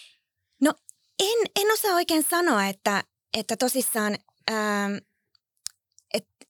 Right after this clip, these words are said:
kun mä mainitsin tuossa nää, nää niinku eri somealustat, että miten ne toimii, että jokaisella on se niinku oma tapa toimia.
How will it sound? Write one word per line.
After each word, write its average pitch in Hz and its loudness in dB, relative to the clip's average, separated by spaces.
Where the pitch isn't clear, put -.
kun 254 2
mä 254 4
mainitsin 254 2
tuossa 220 0
nää, 196 0
nää 202 2
niinku 208 2
eri 220 4
somealustat, 196 0
että - -10
miten 196 -2
ne 190 -4
toimii, 190 2
että 202 -2
jokaisella 190 -2
on 160 -2
se - -4
niinku - -10
oma 202 -2
tapa - -6
toimia. 226 -2